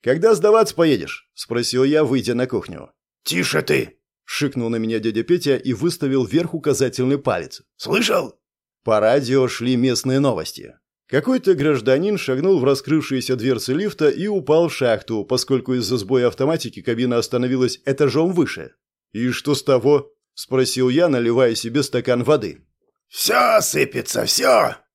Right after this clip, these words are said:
Speaker 1: выдал дядька.
Speaker 2: "Страна на пороге катастрофы стоит, потому как порядка нет. Ельцин в Токио ехать собрался.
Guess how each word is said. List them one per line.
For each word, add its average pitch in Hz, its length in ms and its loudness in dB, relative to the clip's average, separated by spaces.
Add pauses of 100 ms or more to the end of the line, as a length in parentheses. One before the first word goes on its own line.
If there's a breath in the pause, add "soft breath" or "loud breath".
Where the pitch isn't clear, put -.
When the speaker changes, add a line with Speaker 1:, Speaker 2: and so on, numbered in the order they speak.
(100)
Speaker 1:
выдал 123 420 -2
дядька. - 480 -4 (160)
Speaker 2:
"Страна 226 580 0
на 180 160 2
пороге 202 420 2
катастрофы 196 680 -2
стоит, 123 360 -4
потому 208 320 0
как - 220 -2
порядка 202 420 0
нет. 120 280 -6 (140)
Ельцин 190 500 -2
в - 60 -12
Токио 151 380 0
ехать 131 280 0
собрался. 135 560 0